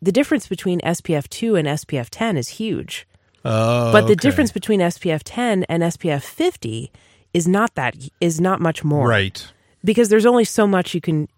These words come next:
Speaker 1: there's only so much you can block out.
Speaker 2: Yeah, yeah, okay.
Speaker 1: So basically it's an asymptote, uh, approaching a hundred percent, approaching blocking a hundred percent of the sun's rays, and you really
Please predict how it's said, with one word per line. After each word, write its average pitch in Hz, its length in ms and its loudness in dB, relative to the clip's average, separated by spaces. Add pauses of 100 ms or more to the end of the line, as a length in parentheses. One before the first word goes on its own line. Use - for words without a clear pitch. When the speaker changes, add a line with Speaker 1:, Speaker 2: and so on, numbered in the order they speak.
(140)
Speaker 1:
there's 196 420 2
only 254 140 6
so - 180 -2
much 202 220 -2
you 160 40 -8
can 147 120 -2
block 135 320 -2
out. 110 320 -6 (360)
Speaker 2:
Yeah, 135 240 4
yeah, 90 200 0 (120)
okay. 107 300 -6
Speaker 1:
So 185 340 4
basically 202 440 2
it's - 120 -4
an 151 100 -2
asymptote, - 840 -6 (160)
uh, 117 160 -6
approaching 180 460 -2
a 147 60 -2
hundred 180 280 0
percent, 156 400 -4 (260)
approaching 247 520 2
blocking 196 400 2
a 170 60 2
hundred 180 260 0
percent 156 260 -2
of 139 60 -2
the 139 80 -6
sun's 139 340 -4
rays, 123 460 -4 (340)
and 180 220 0
you 208 80 0
really 240 340 2